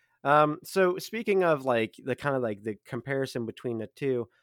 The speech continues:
uh, I know I've asked you this outside of the podcast, but just to kinda, like, cement it here on, on the show,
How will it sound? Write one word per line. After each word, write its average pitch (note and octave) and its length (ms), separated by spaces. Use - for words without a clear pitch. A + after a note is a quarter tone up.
uh, B2+ 160
I D3+ 100
know D#3+ 160
I've D3+ 180
asked B2 280
you A#2+ 80
this A2+ 200
outside A#2+ 420
of - 20
the A2+ 60
podcast, G#2 440
but A2 100
just B2 200
to B2 60
kinda, A#2+ 260
like, G#2 200
cement A#2 400
it A2 100
here G#2+ 300
on, G2 260
on G#2 140
the G2+ 60
show, B2+ 380